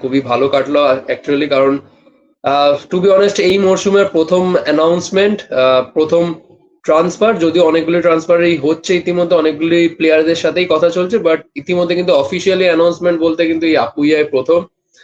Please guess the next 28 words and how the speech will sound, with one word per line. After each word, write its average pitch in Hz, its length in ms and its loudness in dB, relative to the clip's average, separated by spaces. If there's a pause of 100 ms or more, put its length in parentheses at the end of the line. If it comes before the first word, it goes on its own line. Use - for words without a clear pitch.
(260)
একটা 147 280 -2
সময় 175 280 2
কিন্তু 180 500 0 (500)
ডাউটে 202 400 0
ছিল 208 240 0
দুই 170 160 0
দলেরই 170 360 2
সমর্থক, 156 540 -2
ইস্ট 139 180 -4
বেঙ্গল 151 220 0
আর 143 120 0
মোহনবাগান, 151 580 -2
যে 147 200 -6
কোন 202 280 0
দলে 190 220 2
যাবে 156 260 2
শেষমেশ 156 560 -2
এই 151 160 -2
মিজোরামের 143 480 0
মিডফিল্ডারটি। 147 840 -2 (600)
আহ, 127 240 0
শেষমেশ 151 360 -2
কিন্তু 156 240 0
মোহনবাগানই 151 560 0
কিন্তু 151 180 -4
সবাইকে 139 400 0
চমকটা 139 500 -2
দেয়। 135 320 0